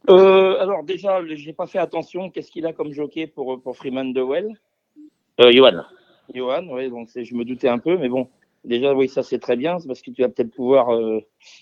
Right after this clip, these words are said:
Speaker 1: tu vas pouvoir faire feu, et puis, euh, voilà, comme tu dis, le dernier tournant, c'est vrai que c'est un petit peu embêtant pour un cornulier, surtout que c'est, surtout que les adversaires, ils connaissent son défaut, donc, euh,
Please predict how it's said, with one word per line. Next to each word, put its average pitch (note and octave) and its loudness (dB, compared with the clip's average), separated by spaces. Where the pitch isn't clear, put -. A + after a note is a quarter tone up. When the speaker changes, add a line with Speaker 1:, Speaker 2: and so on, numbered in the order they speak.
Speaker 1:
tu - -6
vas A#2+ 2
pouvoir B2 -2
faire - -6
feu, E3 2
et A#2+ 0
puis, B2 -8
euh, A#2 -8
voilà, B2 0
comme C3+ -2
tu C3+ -12
dis, C#3 -10
le D3 -6
dernier C3+ 0
tournant, C#3 -2
c'est D3 -4
vrai C3 -2
que B2+ -18
c'est - -10
un A#2+ -6
petit - -16
peu C#3+ 0
embêtant B2+ 2
pour B2+ -6
un A#2+ -4
cornulier, B2 -2
surtout D3 2
que D#3 8
c'est, D3 4
surtout D#3+ -4
que D3 -4
les C#3+ 0
adversaires, D3 -2
ils C#3+ -2
connaissent C#3 -4
son C#3 -6
défaut, D3+ 0
donc, C3+ -8
euh, A#2+ -2